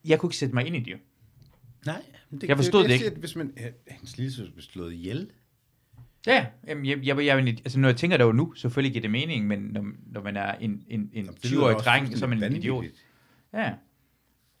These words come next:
Speaker 1: Men jeg forstod ikke ideen med depression. Jeg forstod godt, at man kan blive ked af det over noget,
Speaker 2: Ja.
Speaker 1: men ideen med depression, man kunne blive ved med at blive ked af det, kunne jeg ikke forstå, indtil jeg
Speaker 2: Men
Speaker 1: selv
Speaker 2: det,
Speaker 1: fik det.
Speaker 2: ja, men, men det er også det, da jeg var femten, der, øh, døde en af mine bedste venner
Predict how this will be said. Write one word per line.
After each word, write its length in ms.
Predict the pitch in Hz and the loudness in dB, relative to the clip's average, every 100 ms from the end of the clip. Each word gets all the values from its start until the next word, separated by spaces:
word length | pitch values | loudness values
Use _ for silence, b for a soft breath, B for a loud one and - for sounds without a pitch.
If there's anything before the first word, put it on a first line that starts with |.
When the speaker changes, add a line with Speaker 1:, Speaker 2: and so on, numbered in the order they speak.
| b b b b b b b | b b b b b b b
Speaker 1:
Men 120 | - 151 | -2 0
jeg 100 | 127 | 2
forstod 220 | 190 202 | 4 4
ikke 120 | 147 | 4
ideen 200 | 151 147 | 2 0
med 80 | 120 | -2
depression. 380 | 123 123 123 156 | -2 0 -2 -4
Jeg 80 | |
forstod 240 | 104 - 135 | -4 -4 0
godt, 100 | 131 | 0
at 40 | |
man 100 | 123 | 0
kan 80 | 113 | -4
blive 140 | 107 - | -6 -8
ked 200 | 165 190 | -4 -2
af 80 | 113 | -2
det 80 | 101 | -2
over 120 | 98 | -4
noget, 160 | 101 | -4
Speaker 2:
Ja. 80 | 104 | -2
Speaker 1:
men 180 | 110 107 - _ _ | -4 -6 -10 _ _
ideen 360 | 131 131 180 131 | -8 -4 -4 -4
med 60 | |
depression, 460 | 110 117 123 117 139 | -4 -4 -4 -4 -4
man 80 | 123 | -4
kunne 120 | 107 | -4
blive 220 | 107 104 | -6 -2
ved 120 | 131 | 0
med 120 | 165 113 | 0 -4
at 60 | |
blive 140 | 95 98 | -6 -8
ked 140 | 117 | -6
af 80 | 98 | -6
det, 80 | 95 | -6
kunne 140 | 120 | -6
jeg 60 | 110 | -6
ikke 60 | |
forstå, 420 | - 113 120 110 - - | -10 -8 -8 -8 -12 -6
indtil 220 | 139 127 | -4 -2
jeg 60 | 107 | -4
Speaker 2:
Men 40 | |
Speaker 1:
selv 100 | 135 | -2
Speaker 2:
det, 100 | 120 | -4
Speaker 1:
fik 180 | 123 120 | -4 -8
det. 100 | - | -10
Speaker 2:
ja, 180 | 165 160 - | -10 -10 -14
men, 320 | - 131 127 | -10 -6 -6
men 120 | 147 | -6
det 80 | 180 | -4
er 40 | |
også 140 | 160 156 | -6 -6
det, 160 | 156 143 | -6 -4
da 60 | |
jeg 120 | 131 139 | -2 0
var 280 | 139 135 - _ _ _ _ _ _ _ _ _ _ _ _ _ _ _ _ - | -2 -4 -8 _ _ _ _ _ _ _ _ _ _ _ _ _ _ _ _ -2
femten, 420 | 143 143 73 76 - | -2 -4 -14 -14 -4
der, 200 | 127 117 | -2 -2
øh, 840 | 110 110 95 92 78 90 87 - - | -4 -6 -8 -8 -10 -12 -14 -14 -10
døde 200 | 123 139 | -6 -4
en 60 | 131 | -2
af 60 | 120 | -4
mine 120 | 113 | -4
bedste 280 | - - 104 | -6 -8 -8
venner 220 | 113 131 | -8 -8